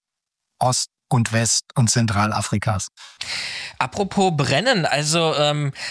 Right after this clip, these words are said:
Speaker 2: Sie haben ja auch gesagt, dass Sie durchaus auch der Redaktionsleiter dazu waren.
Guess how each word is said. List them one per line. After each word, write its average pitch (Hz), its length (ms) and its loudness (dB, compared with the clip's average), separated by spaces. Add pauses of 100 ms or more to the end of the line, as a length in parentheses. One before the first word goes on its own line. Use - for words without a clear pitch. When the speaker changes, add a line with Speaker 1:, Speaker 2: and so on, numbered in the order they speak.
Speaker 2:
Sie 147 140 2
haben 165 100 0
ja 165 140 4
auch 160 80 -2
gesagt, 151 360 0
dass 160 140 0
Sie 156 220 -4 (180)
durchaus 147 320 0
auch 139 140 0
der 131 220 0
Redaktionsleiter 139 1200 2
dazu 160 460 0
waren. 143 320 2